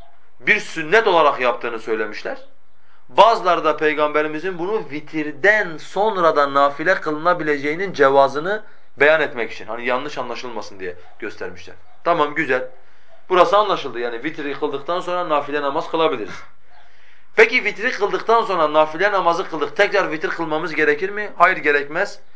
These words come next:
Çünkü Peygamberimizin pratik uygulamasında böyle bir şey yoktur. Bir,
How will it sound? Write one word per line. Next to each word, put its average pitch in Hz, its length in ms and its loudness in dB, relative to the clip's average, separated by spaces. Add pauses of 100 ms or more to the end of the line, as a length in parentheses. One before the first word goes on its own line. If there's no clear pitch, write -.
(260)
Çünkü 160 260 -2
Peygamberimizin 143 720 0
pratik 147 360 -4
uygulamasında 120 640 -4
böyle 139 240 0
bir - 60 -10
şey 110 160 -8
yoktur. 104 300 -8 (120)
Bir, 180 280 0